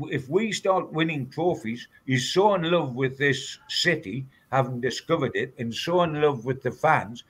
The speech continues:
that if we start winning things, then Bruno will be more than happy to play with fifty-two thousand,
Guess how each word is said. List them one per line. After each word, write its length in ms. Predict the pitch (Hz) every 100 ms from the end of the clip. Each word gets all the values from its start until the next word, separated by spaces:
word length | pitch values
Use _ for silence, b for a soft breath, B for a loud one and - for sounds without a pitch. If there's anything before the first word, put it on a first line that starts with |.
| B B
that 100 | 120
if 240 | 147 185 170
we 200 | 180 180
start 440 | - 175 160 147
winning 400 | 131 160 156 135
things, 640 | 123 160 131 95 147 135 - b b _ -
then 520 | 143 143 143 143 - -
Bruno 480 | 104 147 156 147
will 320 | 143 131 143 127
be 180 | 135
more 480 | 131 147 202 196 156
than 160 | 135 123
happy 540 | 135 180 104 107 131 B B _
to 80 | 131
play 320 | 127 160 165
with 260 | 123 131 131
fifty-two 560 | 156 151 135 143 135 120
thousand, 640 | 156 147 110 117 143 131